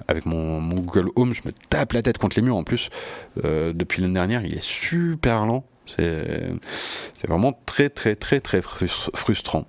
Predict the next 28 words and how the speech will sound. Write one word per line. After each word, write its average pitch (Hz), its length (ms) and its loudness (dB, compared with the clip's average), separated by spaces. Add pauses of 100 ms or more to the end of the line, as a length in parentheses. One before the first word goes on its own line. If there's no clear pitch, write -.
(120)
Alors, 214 340 2
alors, 190 220 0
alors, 139 260 0
alors, 80 720 -2
euh, 64 500 -4
sinon, 98 1200 0
j'avais 85 340 0
pas 85 160 2
vu 120 220 0 (100)
qu'il 107 300 4
y 82 140 0
a 82 40 2
eu 120 200 2
pas 87 220 2
mal 110 280 2
de 104 160 2
follow, 139 1400 4
mais, 107 160 2
enfin, 85 360 0
il 82 80 0
y - 20 -2
en 80 80 0
a 80 60 0
eu - 100 -6
trois 120 220 6
en 120 100 0
tout - 80 -8
cas. 127 180 4